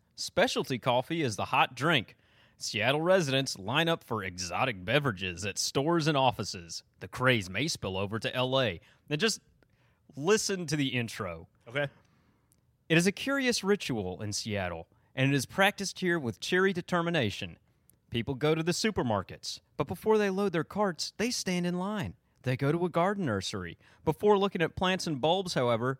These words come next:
Speaker 1: they line up. It's the same at medical centers and department stores. And of course they line up outside office buildings before heading in the, up the elevators to their jobs. They are lining up for coffee. Not just ordinary coffee, but specialty coffee. Designer coffee drinks.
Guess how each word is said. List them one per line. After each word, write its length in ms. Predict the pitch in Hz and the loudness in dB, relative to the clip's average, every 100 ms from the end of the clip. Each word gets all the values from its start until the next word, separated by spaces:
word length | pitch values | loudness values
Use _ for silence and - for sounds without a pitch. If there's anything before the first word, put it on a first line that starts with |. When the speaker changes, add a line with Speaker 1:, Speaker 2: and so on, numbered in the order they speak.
| - | -2
Speaker 1:
they 140 | 143 | 0
line 320 | 156 156 160 160 | 2 2 2 2
up. 260 | 190 - - _ _ | -2 -4 -16 _ _
It's 140 | 127 151 | -6 -2
the 80 | 143 | 2
same 240 | 156 160 | 4 4
at 60 | 139 | 4
medical 340 | 160 156 139 | 2 0 -4
centers 400 | - 135 104 95 | -2 0 0 -2
and 80 | 120 | -4
department 460 | 123 165 165 131 | 0 2 2 0
stores. 500 | - - 98 87 - - - 131 | -4 -4 -6 -8 -12 -14 -6 0
And 80 | |
of 100 | 143 | 0
course 240 | - 214 - | 4 4 4
they 140 | 104 | -2
line 240 | 98 101 98 | -2 -2 -4
up 120 | 110 | -4
outside 380 | 98 - 101 95 | -6 -4 -2 0
office 300 | 147 143 - | 0 0 -4
buildings 360 | 110 110 131 | -2 -2 -4
before 300 | 113 - 104 | -8 -6 -4
heading 240 | 98 104 95 | -4 -4 -4
in 60 | |
the, 160 | 95 107 | -4 -4
up 160 | 127 - | -4 -4
the 100 | 107 | -2
elevators 460 | 120 113 104 95 - | -2 0 -2 -4 -6
to 100 | 92 | -8
their 120 | 87 | -8
jobs. 540 | 92 131 131 85 87 - - _ _ _ - | -4 -4 -4 -4 -8 -12 -20 _ _ _ -2
They 100 | 123 | 0
are 120 | 117 | 0
lining 340 | 110 160 165 | 0 -2 0
up 120 | 151 - | -2 -2
for 100 | 143 | -6
coffee. 560 | - 139 - 92 85 _ _ _ _ 120 | 0 -2 -2 -10 -12 _ _ _ _ 0
Not 200 | 165 190 | 2 2
just 160 | 185 | 0
ordinary 440 | 180 180 156 123 110 | 2 2 2 2 0
coffee, 520 | 127 104 - 110 120 _ - | 0 0 0 -4 -6 _ -2
but 140 | 143 | 0
specialty 540 | - 165 165 156 - 110 | 2 2 2 2 -2 -4
coffee. 480 | 113 90 - 82 _ _ _ - | -2 -4 -8 -14 _ _ _ -6
Designer 480 | 120 98 123 170 180 | -4 -2 0 0 0
coffee 380 | 156 151 139 | 4 4 2
drinks. 480 | 101 107 80 - - | -4 -6 -6 -8 -12